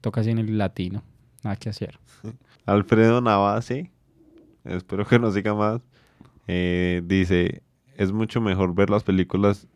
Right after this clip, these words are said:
Speaker 2: en idioma original, pero no hay que negar que hay doblajes buenísimos". Y, pues, <laughs> es la verdad.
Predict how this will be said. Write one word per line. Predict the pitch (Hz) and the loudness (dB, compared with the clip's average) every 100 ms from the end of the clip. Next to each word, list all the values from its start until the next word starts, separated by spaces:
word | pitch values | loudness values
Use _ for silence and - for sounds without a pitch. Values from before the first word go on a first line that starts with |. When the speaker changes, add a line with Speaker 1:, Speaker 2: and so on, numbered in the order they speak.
| - | -10
Speaker 2:
en | 98 95 | -8 -4
idioma | 90 90 90 92 | -2 0 0 -2
original, | 98 104 113 113 110 101 104 107 123 - _ _ _ _ _ | -2 -4 -6 -4 0 0 0 -2 -6 -20 _ _ _ _ _
pero | - 113 113 110 110 110 110 104 - | 2 6 6 6 4 2 0 -2 -6
no | 98 95 | -4 0
hay | 90 | 0
que | 90 98 | -2 -4
negar | 95 98 104 104 104 | -2 0 2 2 0
que | - 95 | -2 0
hay | 90 | 0
doblajes | 85 90 92 87 92 85 _ | 0 0 0 0 -2 -4 _
buenísimos". | 95 90 92 90 85 82 92 _ _ _ _ _ _ _ _ _ | -6 -4 -6 -8 -10 -12 -14 _ _ _ _ _ _ _ _ _
Y, | - 90 87 | -12 -8 -8
pues, | 87 - 85 87 - - | -8 -4 -4 -4 -8 -16
<laughs> | - | -14
es | - | -8
la | 101 92 | -4 0
verdad. | 92 90 92 95 107 | 0 2 2 2 -2